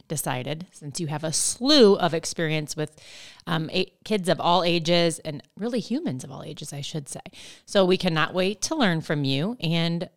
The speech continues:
um, when we asked you to come in and talk about responsibility, what does that mean to you?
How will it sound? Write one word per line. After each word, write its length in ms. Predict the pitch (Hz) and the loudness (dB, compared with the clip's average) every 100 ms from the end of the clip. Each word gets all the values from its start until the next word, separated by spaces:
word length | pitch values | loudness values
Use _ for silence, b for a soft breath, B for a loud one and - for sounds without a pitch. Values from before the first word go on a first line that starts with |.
| _ | _
um, 320 | 147 156 151 - _ _ - | -10 -8 -8 -10 _ _ -14
when 120 | 180 | -4
we 160 | 247 - - | -2 -2 0
asked 420 | 180 214 - - | 0 0 -2 0
you 140 | 254 | 2
to 60 | 220 | 2
come 280 | - 214 226 | 0 2 2
in 200 | 185 160 | 0 -2
and 160 | 170 | -4
talk 180 | 165 170 | -2 -2
about 160 | 175 165 | 0 0
responsibility, 600 | 170 - 165 - 151 - | -2 -4 -6 -4 -4 -2
what 200 | 180 247 | -2 -2
does 180 | 392 359 | -2 2
that 180 | 359 | 2
mean 180 | 247 294 | 2 -2
to 180 | - - | -4 -10
you? 200 | - - | -10 -12